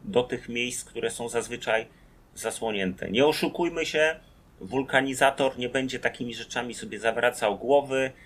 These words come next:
Dla niego liczy się czas, liczą się pieniądze. Cyk, cyk, cyk. Kluczem kilka razy pohałasujemy. Opony są wymienione. Nie zwracamy uwagi na to, czy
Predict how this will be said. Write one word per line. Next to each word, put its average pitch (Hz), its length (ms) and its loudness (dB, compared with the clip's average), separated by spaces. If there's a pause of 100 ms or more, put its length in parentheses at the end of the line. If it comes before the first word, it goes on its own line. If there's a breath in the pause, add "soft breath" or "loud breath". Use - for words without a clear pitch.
(160 loud breath)
Dla 110 180 2
niego 123 320 0
liczy 113 280 -6
się 101 280 -4
czas, 139 360 4
liczą 120 300 -8
się 110 160 -6
pieniądze. 139 760 0 (480 loud breath)
Cyk, - 280 4
cyk, - 280 -2
cyk. - 560 0 (140)
Kluczem 143 640 2
kilka 139 420 2
razy 135 280 6
pohałasujemy. 147 1080 0 (100)
Opony 147 440 2
są 139 220 -2
wymienione. 139 840 2 (140)
Nie 117 180 -2
zwracamy 143 540 2
uwagi 123 420 -2
na 120 140 -4
to, 117 160 -6
czy 110 460 -6